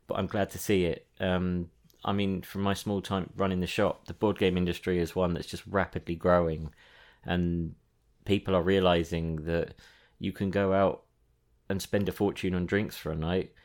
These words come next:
or you can spend forty get pounds on a game between you and a few drinks, at, you know, on cheaper drinks at home, and have several nights in, you know, over whatever time period, to just keep re-enjoying a game, you know, with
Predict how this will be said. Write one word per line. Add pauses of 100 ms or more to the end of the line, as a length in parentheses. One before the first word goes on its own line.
(220)
or
you
can
spend
forty
get
pounds
on
a
game
between
you
and
a
few
drinks,
at,
you
know,
on
cheaper
drinks
at
home, (440)
and
have
several
nights
in, (300)
you
know,
over
whatever
time
period, (500)
to
just
keep
re-enjoying
a
game,
you
know,
with